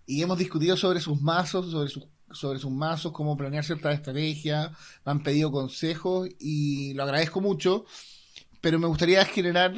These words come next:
ese contenido más comunitario, así que yo estoy pensando que dentro de, para los Patreons de Landfall, pronto poner alguna fecha una vez al mes, una vez a cada tres semanas, no sé, le estoy dando vuelta, eh, en conversaciones conmigo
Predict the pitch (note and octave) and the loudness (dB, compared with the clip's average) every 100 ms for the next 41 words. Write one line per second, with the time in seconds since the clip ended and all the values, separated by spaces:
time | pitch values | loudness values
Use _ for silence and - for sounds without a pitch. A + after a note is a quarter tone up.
0 | F#3 F#3 F#3+ F3+ D#3 E3 F3+ E3+ F3 - | -6 -4 -2 -2 0 0 0 0 -2 -2
1 | F3+ F3 D#3 D3+ D3 B2 A2 - D#3 D#3 | -2 -2 0 0 0 -4 -10 -12 -8 -4
2 | D#3+ E3+ E3+ F3+ F3+ D3+ D3 D#3+ E3 E3+ | -4 -6 -6 -10 -6 -6 -4 -4 -6 -6
3 | E3 D#3+ D3+ D3+ D#3+ D#3+ E3 D#3 D3+ D3+ | -6 -6 -4 -6 -6 -6 -6 -4 -4 -6
4 | D3+ C3+ B2+ - - E3+ F3 F#3 F3+ F3+ | -4 -4 -6 -8 -2 0 0 -2 -4 -2
5 | E3+ D#3 E3 - F#3 F#3 - - D#3 F3+ | -2 -2 -2 -4 -4 -4 -6 -4 -2 -2
6 | F3 - F#3+ G3 G3+ - - - - _ | -4 -2 0 2 0 -6 -20 -20 -20 _
7 | _ _ _ _ _ - D3 E3+ E3 F3 | _ _ _ _ _ 0 2 2 2 0
8 | D#3+ D#3 E3 E3 E3 E3 E3 E3 C#3 D3+ | 0 0 -2 0 2 2 4 2 2 2
9 | F3+ F#3+ F#3 E3 D#3+ E3 D#3 D#3 D#3 D#3 | 2 2 2 2 2 2 4 2 2 0
10 | D3+ E3+ E3+ D3 D3+ D3+ D3+ D3 D3+ D3+ | 2 4 2 0 0 0 0 0 2 4
11 | F3+ F3+ G#3 A3 - - _ - D3 D#3 | 2 2 0 0 -2 -20 _ -10 -4 -2
12 | D#3 D3+ D#3 D3 D#3 F#3 F#3 E3+ F#3 C#3+ | -2 0 2 4 2 2 0 0 0 0
13 | - | -4